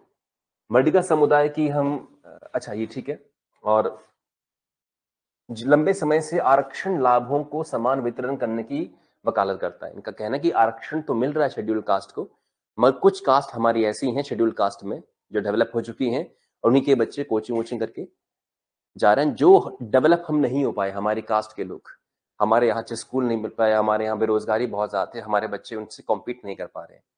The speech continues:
तो एक category दूसरी category से क्या हो रहा है? झगड़ा, शेड्यूल caste के अंदर ही। बहरहाल, अम, ठीक है, और ये जो भी है,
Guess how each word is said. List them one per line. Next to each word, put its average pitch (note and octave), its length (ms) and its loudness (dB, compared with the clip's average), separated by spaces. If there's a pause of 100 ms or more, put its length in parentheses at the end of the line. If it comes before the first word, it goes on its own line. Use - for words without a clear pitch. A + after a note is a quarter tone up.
(580)
तो G#2 60 -8 (100)
एक E3+ 200 4
category A#2+ 340 -2
दूसरी A2+ 280 -14
category G2 360 -8
से F#2 140 -20
क्या F#2+ 120 -10
हो F2+ 80 -6
रहा F2+ 120 -8
है? - 80 -12 (640)
झगड़ा, F#2 340 -10 (200)
शेड्यूल A#2 300 0
caste G2 340 -2
के G2 60 -4
अंदर F2+ 200 -8
ही। - 140 -20 (1120)
बहरहाल, C#3 260 6 (640)
अम, D#2 640 -8 (760)
ठीक B2 200 -4
है, B2 200 4
और G#2 240 2
ये G2+ 400 -2
जो G#2 240 -2
भी A#2 140 -4
है, A#2 200 -8